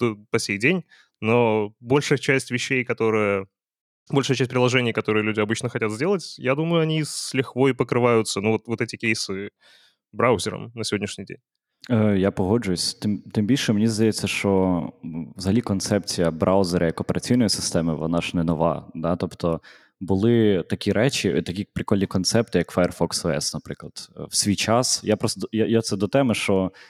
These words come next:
Speaker 2: прогресиві аплікейшени, е, і як концепт їх, як і є і операційної системи, були дуже давно. І от Firefox O S, той же Chrome O S, вони якби пробували внести і пробують, напевно, внести ці,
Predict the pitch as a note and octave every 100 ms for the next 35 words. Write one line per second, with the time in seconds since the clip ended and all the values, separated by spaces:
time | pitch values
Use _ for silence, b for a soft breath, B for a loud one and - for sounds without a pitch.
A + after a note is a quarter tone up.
0 | B - G#2+ F#2 B2 - G#2 G2+ G2+ -
1 | D3 - B2 G2+ G2 F2 b b b _
2 | G#2 F#2+ F#2+ A#2 A2 - A2+ G#2 - G#2+
3 | - G2 B2 - G2+ - G#2 G#2+ G#2 -
4 | B2+ G#2 G#2+ G#2 G2+ - A2 F#2+ - G2
5 | C#3+ F3+ G#2+ F#2+ A2+ A2+ G2+ G2+ G2 F2+
6 | - F2+ F#2 F2+ F#2 F2+ - C#3 - G#2
7 | G2 - F2+ D#2+ D#2 - A#2+ C3 G2 F#2+
8 | - B B B G2 A#2+ G2+ F2 F#2+ -
9 | A2+ A2+ G2 F#2+ F#2 F2+ E2 G2 G#2 -
10 | G2 F2 F#2 - A2+ A#2 F#2+ F2+ F#2 F2
11 | E2+ E2 E2+ G#2 G2+ - - - F#2 F2
12 | E2 E2+